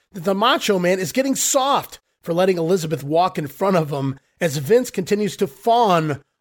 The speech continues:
over the lovely Elizabeth. And the crowd popping huge here for Macho Man, and what do you know, Savage even working a heel preliminary worker here in Tiger Chung Lee, as we get an insert promo from Elizabeth, who disagrees with the recent comments made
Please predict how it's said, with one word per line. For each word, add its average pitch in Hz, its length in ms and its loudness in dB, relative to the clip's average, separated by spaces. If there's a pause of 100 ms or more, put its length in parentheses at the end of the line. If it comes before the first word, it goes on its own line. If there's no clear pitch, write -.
over 160 140 -2
the 156 120 -2
lovely 156 360 0
Elizabeth. 139 640 0 (280)
And 190 140 0
the 185 60 0
crowd 262 380 0
popping 269 420 2
huge 339 520 2
here 196 200 2
for 165 160 -2
Macho 151 440 -2
Man, 151 280 0
and 127 200 -2 (320)
what 185 140 0
do 185 60 2
you 170 80 2
know, 170 200 2
Savage 240 520 0
even 214 280 -2
working 226 360 2
a 202 220 2 (180)
heel 208 600 2 (240)
preliminary 185 520 2
worker 160 320 0
here 165 220 0
in 156 160 -6
Tiger 156 320 -2
Chung 156 260 -4
Lee, 143 400 0 (260)
as 175 120 -2
we 202 60 -2
get 233 100 2
an 233 100 -2
insert 247 360 -2
promo 233 340 4
from 294 320 2
Elizabeth, 165 520 2 (200)
who 285 100 -2
disagrees 277 600 0
with 233 100 0
the 190 80 0
recent 170 300 -2
comments 147 340 -4
made 139 300 -2